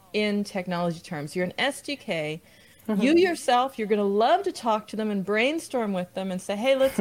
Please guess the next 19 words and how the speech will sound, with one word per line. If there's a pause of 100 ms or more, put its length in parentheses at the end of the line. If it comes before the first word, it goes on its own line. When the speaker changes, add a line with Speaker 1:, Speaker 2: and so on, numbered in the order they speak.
Speaker 2:
<laughs>
Speaker 1:
talk
about
the
story
you're
gonna
tell
in
your
mobile
app." (380)
But
how
does
it
all
come
together?